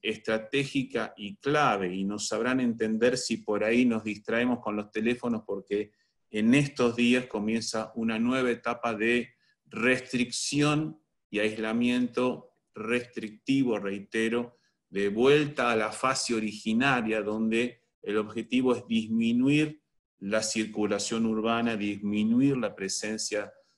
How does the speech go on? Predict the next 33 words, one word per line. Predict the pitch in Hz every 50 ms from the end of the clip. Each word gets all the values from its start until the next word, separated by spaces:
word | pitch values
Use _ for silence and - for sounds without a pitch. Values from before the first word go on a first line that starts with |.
| _ _
de | - 92 98 98
vecinos | 98 104 101 101 - - 113 117 117 117 113 110 - - -
y | - 98 98
usuarios | 98 - - - 110 113 113 113 117 113 113 - -
y | 120 104
solamente | - - - - - - 165 165 165 151 139 127 117 110 110 107 113 120 120 120 117 117 113 104
permitir | - - 95 92 92 95 95 92 95 - - 101 104 104 104 110 - _ _ _ _ _ - - - - -
la | 104 95 95 95
presencia | - 104 98 - - - 110 113 113 110 - - 110 107 104 98 69
en | 95 95
el | 98 98 92
transporte | - 98 98 - - 101 101 98 110 107
público | 98 101 - 101 101 104 107 104 - - 101 98 104 98 - - _ _ _ _ _ _
de | - 92 90 98 98 101 101 95
los | 92 98 98 - -
trabajadores | - 101 101 98 98 - - - 98 101 107 110 107 98 - -
exceptuados, | 92 - - - 87 - _ - 117 113 101 90 85 82 82 - - - - _ _
en | 92 92 95 101
muy, | 110 120 139 151 156 160 156 156
muy | - 104 110 117 123 123
pocas | 120 - - 117 113 - 117 107 - 101
actividades | 95 - _ 95 92 95 101 104 101 98 92
de | 90 87
la | 90
economía. | 90 87 - 90 87 92 92 95 101 101 95 90 92 - - _ _ _ _ _ _ _ _
Esto | - 143 143 143 - 143 135
no | 135 135 143 147
es | 147 143
fácil | - - 143 139 139 139 - - 143 135 127 113 104
ni | 107 107 104
simple | - - - 123 120 127 131 127 123 - 117 110
de | 101 101
mantener | 98 95 95 95 92 90 - 95 95 104 107 107 -